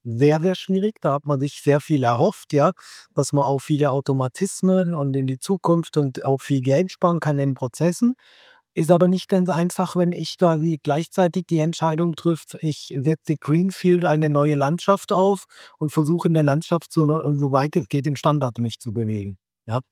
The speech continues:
dann, dann beißen sich Dinge. Wir haben jetzt teilweise zum Beispiel gerade im S-A-P-Umfeld haben wir dann irgendwelche Standardtransaktionen, die wir nutzen, die aber eigentlich gar nicht so richtig gut passen, wo die, wo die Leute dann zwanzig, dreißig Prozent, äh, Zeit verlieren gegenüber früher.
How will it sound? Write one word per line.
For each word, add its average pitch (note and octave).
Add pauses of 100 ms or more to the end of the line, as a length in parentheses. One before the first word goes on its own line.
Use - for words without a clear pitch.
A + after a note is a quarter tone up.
(400)
dann, D3
dann D3+
beißen F3+
sich C#3+
Dinge. G3
Wir F3
haben D#3
jetzt -
teilweise E3
zum D#3+
Beispiel D#3
gerade C#3+
im C#3+
S-A-P-Umfeld E3+
haben D#3+
wir D#3
dann D#3
irgendwelche D3+
Standardtransaktionen, E3+
die F3+
wir F3
nutzen, F3+ (340)
die C3+
aber D3
eigentlich D3
gar C#3+
nicht D#3
so D3
richtig C#3
gut C3+
passen, F3
wo D#3
die, D3
wo C#3+
die D3+
Leute C3+
dann D3+
zwanzig, C#3+
dreißig C3
Prozent, C3
äh, D#3
Zeit D#3+
verlieren B2
gegenüber C#3
früher. B2